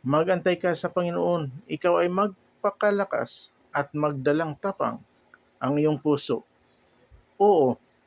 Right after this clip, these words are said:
umasa ka sa Panginoon. Ito po ang mabuting balita ng ating Panginoon, ang makapangyarihan sa lahat, Diyos na buhay, ang kanyang bugtong na anak nating Panginoon Hesukristo.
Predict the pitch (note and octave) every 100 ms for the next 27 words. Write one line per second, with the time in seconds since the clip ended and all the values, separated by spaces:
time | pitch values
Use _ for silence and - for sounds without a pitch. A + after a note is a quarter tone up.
0 | _ D3 E3+ D#3+ E3 D3+ C#3+ A#2 - -
1 | - C#3 C#3 C#3 C3 B2+ G#2+ F#2+ _ _
2 | _ _ _ _ - D#3 F3+ A#3 F3+ D3+
3 | C#3+ C#3+ C#3 C3+ C#3 C#3 D3+ B2 B2 B2
4 | B2+ D3+ D#3 E3+ D#3+ _ _ _ - E3
5 | D#3 F3 E3 E3+ D#3+ D#3+ C3+ C#3 B2 -
6 | C#3 _ _ - C3 D3 F3 - - -
7 | _ _ B2+ C3 C3+ B2+ C3 A2 G2 _
8 | _ _ _ - C#3+ D#3+ A3 G3 A3+ F#3+
9 | F#3+ E3 D3 C#3+ C#3+ C#3+ C#3 C3+ C#3 C3
10 | C3 B2 A#2+ B2 B2 A2+ - G2